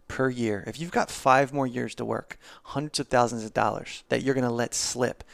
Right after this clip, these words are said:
if you don't understand where your investments are going and these key principles of debt. And believe me, the system would rather have, they'd rather have them hold on to your money than to have you be a little bit more financially <laughs> intelligent and do the right thing with it. So absolutely, couldn't agree more, Kate. Very good point. I'm glad you brought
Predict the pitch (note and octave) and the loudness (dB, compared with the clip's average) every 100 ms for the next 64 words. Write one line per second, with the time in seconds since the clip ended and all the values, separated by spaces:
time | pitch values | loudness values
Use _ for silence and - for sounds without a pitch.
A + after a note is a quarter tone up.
0 | - A#2 - C#3 D3 B2+ B2 - B2 A2 | -10 -8 -2 -2 0 -2 -4 -2 -2 0
1 | G#2+ G2+ G2+ A#2 - C3 C3 C3 C#3 C3+ | -2 -4 -2 -2 -2 -8 -4 -2 -2 -4
2 | - - B2 A#2 C3+ C#3 - C3+ - A#2+ | -12 -6 -4 -2 -2 -2 -4 -6 -4 -6
3 | A#2 A2 B2 - A#2 G#2 B2 A2 - C#3+ | -6 -8 -8 -2 0 0 -2 -2 0 2
4 | D3 D#3+ B2 A#2 - F3 C#3+ A#2 A2 A#2+ | 2 2 0 0 -2 -2 0 0 2 4
5 | C#3 C3 A2 B2+ A#2+ - - - C3+ D#3+ | 4 4 2 2 2 0 -16 -2 2 4
6 | F#3 E3 D3 D3 A#2+ C3 C#3 B2 C3 B2 | 4 4 4 2 4 4 4 4 2 2
7 | A#2+ A#2+ A#2+ B2+ C#3+ - - - - C3 | 2 2 2 2 -2 -8 -18 -10 -2 -2
8 | - A#2+ C3 B2 C#3 B2+ B2 B2 C#3+ D3 | -2 -2 -2 0 -2 2 2 4 2 0
9 | C3+ B2+ - A#2+ B2 B2+ - E3+ E3 E3+ | -2 -2 -2 0 0 0 0 0 2 6
10 | D#3 B2+ A#2 A#2+ - - - B2+ C3 B2 | 8 6 2 -2 -4 -18 -8 -2 2 6
11 | B2+ C3+ B2+ A2 A2 - - - C3+ B2+ | 8 6 4 -4 -4 -6 -10 0 4 6
12 | C#3 D#3 - C3 C3+ A#2+ E3 E3 B2+ B2 | 4 0 0 0 0 0 -2 -2 0 0
13 | A#2 A2+ - A#2 A#2+ C#3+ D#3 B2+ - B2+ | 0 -2 -4 -6 -4 -2 -2 -2 -2 -2
14 | A#2+ A#2+ A#2 A#2 - | 0 0 -2 -2 -2